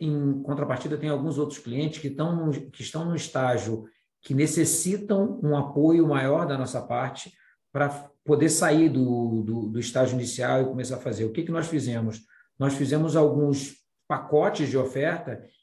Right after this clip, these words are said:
em que tem, é, o, parte da solução, tem uma parte de serviços e tem uma parte de nuvem, né, de uma oferta em nuvem, caso o cliente queira também.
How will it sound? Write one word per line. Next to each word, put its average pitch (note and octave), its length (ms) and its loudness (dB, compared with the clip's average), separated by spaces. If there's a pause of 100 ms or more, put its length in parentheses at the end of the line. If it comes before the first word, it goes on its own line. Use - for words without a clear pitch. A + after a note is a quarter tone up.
(120)
em C#3 140 -2
que C#3+ 100 2
tem, C3 560 0 (260)
é, A#2+ 600 2 (100)
o, - 560 -12
parte D#3+ 300 -2
da C3+ 100 0
solução, E3 840 -2
tem C#3+ 100 0
uma C3 300 -2
parte C3 640 -4 (300)
de B2 720 0
serviços D3 960 -2 (440)
e D#3 120 2
tem E3 260 2
uma E3 240 2 (120)
parte D#3+ 460 -2
de D3+ 200 -4
nuvem, F#3 760 2
né, C3+ 220 2
de C#3 100 -2
uma C3+ 160 2
oferta E3+ 380 -2
em D3 40 -2
nuvem, F3 540 -2
caso E3 400 0
o E3+ 60 -10
cliente D#3 360 -6
queira D3 300 2
também. C3+ 420 -2